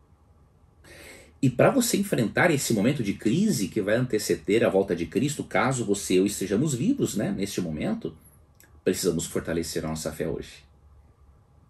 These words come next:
E eu lhe pergunto: tem como fortalecer a fé para um evento desses? Servindo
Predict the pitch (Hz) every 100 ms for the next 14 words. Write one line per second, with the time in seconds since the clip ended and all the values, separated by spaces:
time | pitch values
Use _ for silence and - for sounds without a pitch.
0 | _ _ _ _ - _ _ _ _ _
1 | - 90 90 - 95 82 80 76 - 131
2 | 131 120 110 - 95 90 104 95 - 95
3 | 98 92 87 90 90 101 92 82 107 113
4 | - 71 - - - - - _ _ -
5 | - _ - - - - _ - _ -
6 | - - - _ _ _ _ - - -
7 | 117 98 95 85 160 254 220 - 85